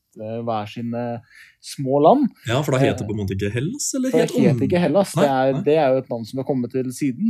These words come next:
Speaker 2: Ja, når det ble
Speaker 1: Eh,
Speaker 2: et land.
Speaker 1: når det ble et land,
Speaker 2: Ja.
Speaker 1: og når det, altså, en region, men,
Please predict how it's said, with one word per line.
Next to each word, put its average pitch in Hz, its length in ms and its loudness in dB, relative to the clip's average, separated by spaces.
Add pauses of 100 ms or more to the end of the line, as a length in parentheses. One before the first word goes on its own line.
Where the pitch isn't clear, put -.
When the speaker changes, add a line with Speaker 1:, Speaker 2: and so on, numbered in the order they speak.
Speaker 2:
Ja, 151 400 -4
når 131 100 4
det 135 120 4
ble 120 140 2
Speaker 1:
Eh, 123 100 -4
Speaker 2:
et 120 60 -14 (140)
land. 165 320 0
Speaker 1:
når 139 120 2
det 160 100 4
ble 151 80 6
et 156 100 2
land, 196 200 2 (100)
Speaker 2:
Ja. 143 80 -4 (260)
Speaker 1:
og 135 220 -2
når 131 140 2
det, 127 100 2 (120)
altså, 120 260 -6 (580)
en 127 60 -4
region, 143 400 -2
men, 170 160 -2